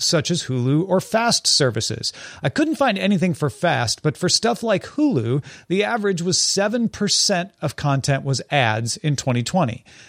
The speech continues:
This one guy who tracked time on YouTube in March twenty twenty-three found the highest ad rate was four percent for short videos on mobile. So if, if he was off by fifty percent, YouTube serves ads at the rate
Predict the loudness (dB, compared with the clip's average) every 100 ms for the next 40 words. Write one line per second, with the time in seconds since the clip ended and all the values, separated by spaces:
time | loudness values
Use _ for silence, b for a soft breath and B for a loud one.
0 | B -4 0 0 2 2 2 0 0 0
1 | 0 -2 0 0 0 0 0 0 0 0
2 | 0 -2 -2 -2 -4 -2 0 2 0 -2
3 | B B 0 2 2 2 2 2 2 -2
4 | -4 0 2 2 2 0 2 0 0 -2
5 | 0 2 2 2 2 2 2 0 -4 B
6 | B -2 2 2 4 2 0 0 0 2
7 | 2 0 -2 0 2 4 2 2 -2 -10
8 | B B B 0 0 -2 -2 2 2 4
9 | 4 2 2 0 2 0 2 0 0 0
10 | 0 -2 -4 -6 0 0 2 2 2 0
11 | -4 -6 0 2 2 2 4 2 0 -2
12 | -2 0 0 2 0